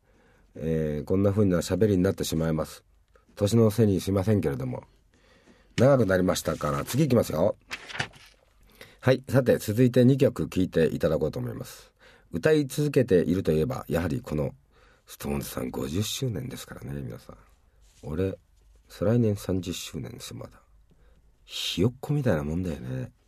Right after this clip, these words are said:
まあ、かっこよかったね。この間、あの、ちょっとね、メディアにこう出てたの見たんだけれども、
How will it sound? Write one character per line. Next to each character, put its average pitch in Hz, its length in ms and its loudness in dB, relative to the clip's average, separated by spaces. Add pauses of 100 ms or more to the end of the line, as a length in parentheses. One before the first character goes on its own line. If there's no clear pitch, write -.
(1900)
ま 87 480 0
あ、 117 60 2
か 113 80 -2
っ 101 40 -4
こ 123 120 2
よ - 20 2
か - 80 0
っ - 40 0
た 87 100 0
ね。 87 80 4
こ 95 120 0
の 98 140 2
間、 90 140 2
あ 87 40 0
の、 87 460 0
ち - 140 -2
ょ - 20 4
っ - 40 -8
と 80 220 0
ね、 78 300 0
メ 76 160 -4
デ 78 80 -2
ィ 80 100 2
ア 78 40 0
に 76 100 -2
こ 76 120 -6
う 67 40 -4
出 78 160 -2
て 73 120 -4
た 71 100 -8
の 65 80 -8
見 69 120 -6
た 67 120 -8
ん 58 80 -12
だ - 80 -10
け - 80 -12
れ - 80 -14
ど 117 80 -12
も、 123 340 -8